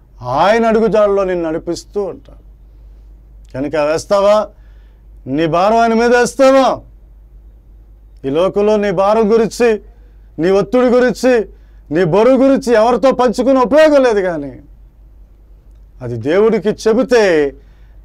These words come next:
ఖచ్చితంగా ప్రియులారా, ఆ భారాన్ని ఆయన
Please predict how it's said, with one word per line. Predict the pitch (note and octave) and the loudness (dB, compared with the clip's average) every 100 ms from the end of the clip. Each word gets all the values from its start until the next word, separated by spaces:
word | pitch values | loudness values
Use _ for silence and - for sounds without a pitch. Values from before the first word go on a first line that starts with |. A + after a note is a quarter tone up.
| - | -4
ఖచ్చితంగా | F#3 - B3 A#3 A3 G#3 G#3 G3+ | -4 -2 -2 0 2 2 2 0
ప్రియులారా, | F3 E3+ E3+ D#3 C#3+ B2+ A#2 A2 - - - - - - B2+ | -2 -2 0 0 0 -2 -4 -8 -18 -20 -20 -20 -20 -14 -8
ఆ | B2+ B2+ A#2+ B2+ | -4 -2 -4 -2
భారాన్ని | C#3+ F3 F#3+ F#3+ | 0 0 0 -2
ఆయన | E3 | -4